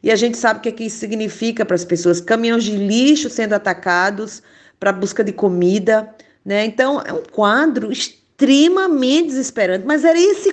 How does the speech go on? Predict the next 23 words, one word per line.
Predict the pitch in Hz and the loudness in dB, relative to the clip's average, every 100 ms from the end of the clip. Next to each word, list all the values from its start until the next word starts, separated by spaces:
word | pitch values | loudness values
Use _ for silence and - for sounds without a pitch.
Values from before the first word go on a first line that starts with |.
| - | -4
quadro | - 262 320 381 370 | -4 2 4 4 2
que | 359 | 0
o | |
Bolsonaro | 277 302 294 269 262 269 | 0 0 0 0 -2 -2
queria | 269 254 262 | -2 0 -2
construir. | 262 262 233 269 262 226 233 - - - - - - | -2 -6 -4 -2 0 0 -4 -14 -20 -20 -20 -20 -4
O | - | 0
Bolsonaro | 240 320 320 277 302 | 4 4 2 2 2
trabalhou | 302 285 277 254 277 | 2 2 2 2 0
pra | 277 285 | 0 -2
construção | 294 294 285 - - 285 | 0 -2 -2 -4 -2 0
do | 233 | 0
caos, | 285 - 262 277 311 269 170 - - _ _ _ _ _ | -4 -2 2 4 4 2 -2 -6 -16 _ _ _ _ _
do | - | -2
desmonte | 254 349 - 202 226 277 349 311 | 4 4 2 0 2 4 4 2
da | 254 | 0
educação, | 240 240 214 - 208 220 254 247 233 - _ _ | 0 -2 -4 -4 -4 -2 -2 -4 -8 -20 _ _
do | 226 | 2
desmonte | 311 349 226 240 285 359 339 | 4 4 2 2 4 4 2
da | 262 262 | 0 -2
ciência, | - 226 196 214 262 269 202 151 - - _ - | -2 -2 0 0 -2 -2 -4 -4 -6 -20 _ -12
o | 226 | 0
desmonte | 330 349 220 233 254 285 339 403 403 285 185 - | 2 2 0 0 4 6 4 2 0 0 -2 -2